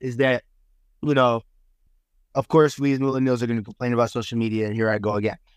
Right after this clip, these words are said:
Social media has created this echo chamber where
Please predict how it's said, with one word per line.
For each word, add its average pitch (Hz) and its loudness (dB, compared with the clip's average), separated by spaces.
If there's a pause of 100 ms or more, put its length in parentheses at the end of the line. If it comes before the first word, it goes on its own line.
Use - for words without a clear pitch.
(160)
Social 147 -2
media 170 2
has 139 -2
created 131 -2 (300)
this 120 -6
echo 165 0
chamber 120 -2 (340)
where 131 0